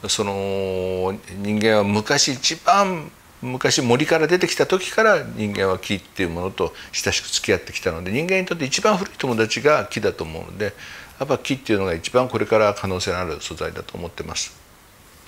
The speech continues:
そうですね。あの、まあ、僕は、あの、木、木、木がものすごく好きだけども、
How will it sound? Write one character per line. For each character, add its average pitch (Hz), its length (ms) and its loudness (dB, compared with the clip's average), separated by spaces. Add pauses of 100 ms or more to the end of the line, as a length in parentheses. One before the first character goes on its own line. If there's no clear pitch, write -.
(180)
そ 180 280 2
う 160 40 4
で 127 80 4
す - 140 0
ね。 131 380 0
あ 127 100 0
の、 135 80 0
ま 147 140 4
あ、 123 80 6
僕 170 260 0
は、 160 380 6
あ 127 120 4
の、 127 460 0 (540)
木、 160 220 0 (260)
木、 170 240 0 (560)
木 - 120 0 (220)
が 135 100 6
も 117 140 2
の 117 80 4
す 127 80 0
ご 127 80 2
く 117 60 -2
好 - 140 0
き 117 100 0
だ 107 100 6
け 104 80 6
ど 104 140 4
も、 123 320 4